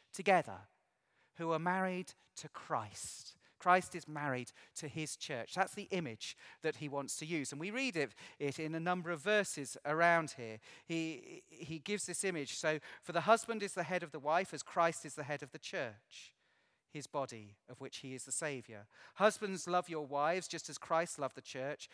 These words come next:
and gave himself up for her." And then it goes on to say, um, that i-, in the same way, husbands ought to love their wives as their own bodies, as Christ loves us. Uh, and then, "For this reason, a man will leave his father and mother and be united to his wife,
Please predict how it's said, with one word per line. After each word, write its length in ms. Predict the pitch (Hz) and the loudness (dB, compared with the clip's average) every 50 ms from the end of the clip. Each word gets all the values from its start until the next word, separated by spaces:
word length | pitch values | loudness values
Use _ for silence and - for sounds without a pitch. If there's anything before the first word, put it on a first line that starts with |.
| - - - | -18 -16 -10
and 100 | 147 147 | -8 -6
gave 220 | 143 143 147 143 | -4 -4 -4 -4
himself 400 | - 160 151 - 170 160 160 - | -6 -6 -6 -2 -2 -2 -2 -2
up 160 | 190 185 - | -6 -8 -8
for 200 | - - - 113 104 | -8 -14 -16 -16 -14
her." 140 | 104 107 104 107 _ _ _ _ _ _ _ _ - - - 185 - | -14 -16 -16 -16 _ _ _ _ _ _ _ _ -20 -18 -16 -8 -4
And 60 | 165 | -2
then 80 | 165 | -2
it 80 | 170 160 | 0 2
goes 180 | 180 165 165 156 | 2 2 4 4
on 140 | 185 190 | 2 2
to 120 | 190 - 170 | 0 -2 -4
say, 380 | - - 165 143 139 135 131 - - - - - - | -2 2 2 4 2 2 0 -4 -12 -20 -20 -14 -6
um, 440 | - 147 147 147 143 143 143 143 139 - - | -2 0 2 2 2 0 -2 -6 -8 -10 -6
that 320 | - 147 143 139 - - - - - - - - | -2 -2 -2 -2 -4 -8 -16 -18 -20 -20 -16 -10
i-, 40 | 151 | -10
in 240 | 160 143 - 160 156 | -8 -6 -6 -6 -6
the 40 | 147 | -4
same 280 | - - 185 190 190 | 0 0 0 2 2
way, 200 | 165 156 147 147 | 2 2 2 2
husbands 440 | 143 131 180 175 - - 151 143 135 | 2 0 -2 -2 -2 -4 -6 -6 -4
ought 140 | 156 156 - | -6 -6 -6
to 100 | - 151 | -6 -4
love 240 | 143 165 185 185 - | 0 0 0 0 0
their 120 | 156 139 | -2 -2
wives 320 | 123 123 127 131 131 - | 0 2 2 0 0 -2
as 100 | 139 - | -8 -6
their 220 | - 139 135 131 - | -4 -2 -2 -2 -2
own 180 | - 156 156 | -2 -4 -6
bodies, 360 | 143 143 139 135 147 143 - 147 | -4 -4 -4 -4 -4 -8 -8 -10
as 80 | 135 | -12
Christ 580 | - - - - - 170 135 123 123 - - - - - - - - | -12 -12 -6 0 2 2 2 0 -2 -8 -12 -12 -16 -20 -20 -18 -12
loves 600 | 135 127 127 120 117 110 - - - - - _ _ _ _ - | -6 -2 -2 -2 -2 -4 -6 -6 -6 -6 -8 _ _ _ _ -12
us. 600 | - 117 98 95 - - - - - - - - - _ _ _ _ _ _ _ _ _ _ _ _ _ _ _ _ _ _ _ - - - | -12 -12 -12 -12 -12 -8 -8 -8 -8 -8 -10 -12 -16 _ _ _ _ _ _ _ _ _ _ _ _ _ _ _ _ _ _ _ -14 -8 -4
Uh, 80 | 160 160 156 | -4 -2 -2
and 100 | 160 165 | 2 2
then, 160 | 165 160 156 | 2 2 2
"For 140 | - - 160 | -2 -4 -4
this 200 | 185 185 - - | -4 -2 -2 -2
reason, 280 | 180 185 170 - 151 | -4 -4 -4 -4 -6
a 40 | 143 | -4
man 300 | 143 156 165 170 175 175 | -2 0 2 2 2 0
will 160 | 165 151 147 | -2 -6 -6
leave 320 | 147 156 165 180 180 165 - | -4 -4 -4 -4 -4 -6 -8
his 180 | 156 147 - | -10 -10 -10
father 460 | - - 170 160 165 160 160 151 143 | -8 -4 -2 0 2 2 0 0 -2
and 160 | 143 143 147 160 | -6 -4 -2 0
mother 240 | 175 160 143 127 131 | 0 0 -2 -2 -6
and 120 | 135 135 | -8 -8
be 80 | 143 147 | -8 -8
united 640 | 147 147 147 151 156 165 170 170 160 - - 143 - | -6 -6 -6 -4 -2 0 0 0 -2 -4 -8 -12 -10
to 120 | - 139 | -10 -8
his 220 | 113 131 113 - | -8 -8 -12 -10
wife, 320 | - 120 113 117 113 - | -8 -6 -6 -6 -8 -10